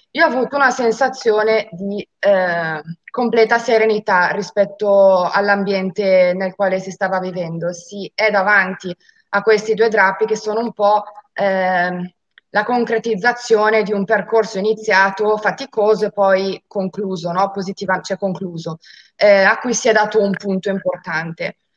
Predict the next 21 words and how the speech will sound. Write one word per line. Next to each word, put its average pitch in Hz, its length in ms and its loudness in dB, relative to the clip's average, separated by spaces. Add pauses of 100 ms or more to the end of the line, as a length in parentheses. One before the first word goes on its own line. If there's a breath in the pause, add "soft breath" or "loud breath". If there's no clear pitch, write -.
(120)
E, 220 500 6
e - 120 -2
Claudia 214 440 2
anche, 190 400 0
perché 220 720 -2 (220)
Claudia 196 400 0
nelle, 185 640 -2 (280)
ogni 202 120 -6
tanto 196 300 -2
la 208 140 2
leggo 175 420 -4
perché 180 500 -4 (180)
mi 180 260 -8
capita, - 560 2 (840 loud breath)
tra 240 140 -2
le 226 80 6
amicizie, 233 760 -4 (240)
ehm, 185 640 2 (200)
mi 285 120 -10
piace 233 480 -2
perché 208 920 2